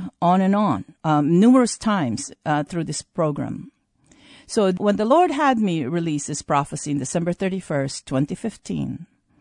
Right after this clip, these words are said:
that there will be a political revival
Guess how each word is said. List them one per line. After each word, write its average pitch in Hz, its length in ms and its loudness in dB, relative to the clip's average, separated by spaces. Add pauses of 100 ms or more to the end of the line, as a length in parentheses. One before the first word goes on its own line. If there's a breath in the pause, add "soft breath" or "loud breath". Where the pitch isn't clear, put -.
(400 soft breath)
that 170 180 -2
there 220 140 4
will 269 160 4
be 240 260 2
a 196 80 0
political 240 540 -2
revival 160 880 0